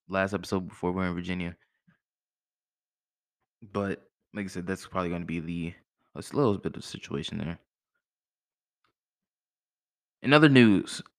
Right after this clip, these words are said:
um, Otto Porter went through a full practice, uh, w-, uh, yesterday. Steve Kerr said he's considered probable for game one of the conference finals tomorrow. Um, this is, like I said, like I said, Otto Porter has been, like, one of the, like, top guys, low-key, for the Golden State Warriors. Basically been, like, a seventh man for them.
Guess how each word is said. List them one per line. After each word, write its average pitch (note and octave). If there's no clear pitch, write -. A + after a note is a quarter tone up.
um, G#2
Otto C3
Porter C3
went A#2
through A2
a G#2
full F#2+
practice, A2
uh, G2
w-, -
uh, G2
yesterday. F#2+
Steve F2+
Kerr F2
said F2+
he's G2
considered G2
probable G2+
for G2
game F#2
one F#2
of F2
the F2
conference -
finals F#2
tomorrow. F#2
Um, G#2
this B2
is, B2
like C3
I A#2+
said, G2
like G#2+
I -
said, G2+
Otto G2+
Porter F#2+
has F#2
been, F#2
like, E2+
one F2
of F2
the, E2+
like, G#2
top F#2+
guys, F#2
low-key, F#2
for F2
the F2+
Golden E2
State E2
Warriors. F2
Basically G2
been, E2+
like, E2+
a D#2+
seventh F2+
man F2
for F2
them. F2+